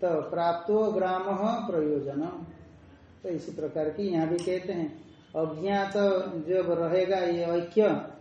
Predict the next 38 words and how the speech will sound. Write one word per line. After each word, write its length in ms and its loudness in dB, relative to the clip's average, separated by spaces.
जब 240 0
तक 240 -2
अज्ञात 540 0
बन 260 0
करके 320 0
रहेगा 420 2
वो 180 2
विषय 440 0
रहेगा, 420 0
हमारा 280 -2
ज्ञान 360 0
का 60 0
विषय 340 2
बन 200 2
करके 240 0
रहेगा। 360 0
अभी 260 2
अज्ञात 420 2
है, 180 0
अज्ञात 360 2
होने 300 0
से 120 -4
हमारा 260 0
ज्ञान 320 -2
का 80 -2
विषय 340 0
बनेगा, 360 0
हम 180 -6
उसको 240 -6
जानने 300 0
के 100 -4
लिए 200 -2
उद्यम 280 -4
करेंगे। 320 -10
और 240 -4
ज्ञातः 540 2
सन् 380 -2
प्रयोजन, 520 0